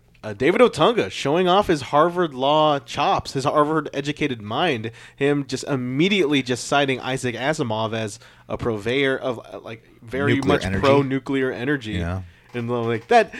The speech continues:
Speaker 1: and that makes Daniel Bryan even more hypocritical. I thought, like, that's a really good line from David Otunga.
Speaker 2: Ah,
Speaker 1: Good
Speaker 2: ah,
Speaker 1: job.
Speaker 2: goodbye, Byron. He's back. Otunga time, baby.
Speaker 1: I thought Da-, I thought David Otunga, like, was actually pretty good
Speaker 2: He
Speaker 1: on
Speaker 2: was
Speaker 1: this
Speaker 2: good.
Speaker 1: show.
Speaker 2: Yeah, he wasn't bad.
Speaker 1: He's less of a geek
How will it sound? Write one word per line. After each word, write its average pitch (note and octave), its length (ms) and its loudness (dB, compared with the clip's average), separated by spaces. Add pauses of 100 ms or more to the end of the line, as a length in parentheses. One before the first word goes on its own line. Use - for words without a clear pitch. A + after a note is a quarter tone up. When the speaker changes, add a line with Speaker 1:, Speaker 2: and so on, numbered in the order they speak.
(120)
Speaker 1:
and G3+ 140 0
that B3+ 160 4
makes A3+ 240 2
Daniel A3 300 2
Bryan G#3+ 280 4
even G3+ 240 0
more A3+ 220 4
hypocritical. D3+ 540 0
I A#2 60 0
thought, A#2+ 200 0
like, G#2+ 160 -6
that's C#3 220 0
a G#2 40 -2
really G#2+ 320 -6
good G#2 200 -10
line A2+ 240 -8
from G2 300 -16
David G#2+ 260 -6
Otunga. G2 200 -8
Speaker 2:
Ah, - 360 0 (120)
Speaker 1:
Good A#2 160 -4
Speaker 2:
ah, - 120 -4
Speaker 1:
job. B2 220 -2
Speaker 2:
goodbye, - 640 0
Byron. - 600 0
He's - 320 -2
back. G#2+ 380 0
Otunga G#2 580 -4
time, F#2+ 400 -2
baby. F#2+ 520 0 (100)
Speaker 1:
I - 100 4
thought D#4 240 8
Da-, C#4 180 2
I A#3+ 100 6
thought D4+ 200 6
David B3 220 4
Otunga, A3 600 4
like, E3+ 220 -2
was E3+ 100 2
actually F3+ 300 2
pretty F3 200 -2
good F#3 160 0
Speaker 2:
He A#4 40 12
Speaker 1:
on B3 40 12
Speaker 2:
was D#3 60 10
Speaker 1:
this D3 100 2
Speaker 2:
good. - 40 -4
Speaker 1:
show. E3+ 120 0
Speaker 2:
Yeah, A3+ 80 2
he G3+ 60 2
wasn't A3 260 -4
bad. G3 120 0
Speaker 1:
He's F#3 140 2
less G3 260 4
of G3 120 2
a E3 60 2
geek C#3 440 -12